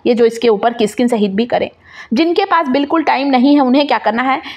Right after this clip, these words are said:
एलोवेरा की पत्ती को दो टुकड़ों में काटिए, direct अपने scalp पर massage करिए ताकि ये जेल आपके बालों को मिल जाए। जिनके पास बिल्कुल भी वक्त नहीं है बालों की care करने का, उन्हें direct एलोवेरा की पत्ती से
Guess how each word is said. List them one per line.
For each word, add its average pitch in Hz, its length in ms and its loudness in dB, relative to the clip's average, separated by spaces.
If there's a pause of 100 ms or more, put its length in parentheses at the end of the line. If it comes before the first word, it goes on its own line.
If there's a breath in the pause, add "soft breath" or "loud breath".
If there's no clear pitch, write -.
एलोवेरा 262 380 2
की 262 140 -4
पत्ती 247 300 -2
को 277 100 0
दो 233 160 2
टुकड़ों 254 320 0
में 247 140 -2
काटिए, 226 440 -2 (340)
direct 285 400 0
अपने 339 260 0
scalp 262 340 -2
पर 247 100 0
massage 202 380 -2
करिए 202 300 -4 (300 soft breath)
ताकि 277 260 0
ये 381 160 2
जेल 247 280 2
आपके 269 280 -2
बालों 202 280 0
को 262 160 0
मिल 202 200 2
जाए। 180 240 -4 (540 soft breath)
जिनके 330 320 2
पास 320 240 0
बिल्कुल 294 400 2
भी 359 180 6
वक्त 285 260 0
नहीं 262 320 2
है 294 140 2
बालों 220 300 0
की 294 180 0
care 220 280 2
करने 208 300 0
का, 226 220 0 (260 loud breath)
उन्हें 254 280 2
direct 214 400 0
एलोवेरा 208 400 0
की 208 140 -4
पत्ती - 320 -4
से 220 260 -2